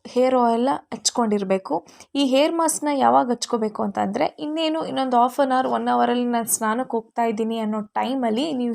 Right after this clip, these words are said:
ಹೇರ್ ಮಾಸ್ಕ್ನ ಹಚ್ಕೋಬೇಕು. ಅದು ನೀವು ಆಯಿಲ್ ಹಚ್ಕೊಂಡಿದ್ರೆ ಒಳ್ಳೆಯದು ಗೈಸ್. ಆಯಿಲ್ ಹಚ್ಕೊಂಡು ಆದ್ಮೇಲೆನೇ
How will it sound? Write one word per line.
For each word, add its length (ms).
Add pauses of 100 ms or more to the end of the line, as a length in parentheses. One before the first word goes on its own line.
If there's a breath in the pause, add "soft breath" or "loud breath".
ಹೇರ್ 240
ಮಾಸ್ಕ್ನ 420
ಹಚ್ಕೋಬೇಕು. 580 (600 loud breath)
ಅದು 160 (120)
ನೀವು 240 (240)
ಆಯಿಲ್ 260
ಹಚ್ಕೊಂಡಿದ್ರೆ 680
ಒಳ್ಳೆಯದು 340
ಗೈಸ್. 200 (480 soft breath)
ಆಯಿಲ್ 240
ಹಚ್ಕೊಂಡು 460 (120)
ಆದ್ಮೇಲೆನೇ 640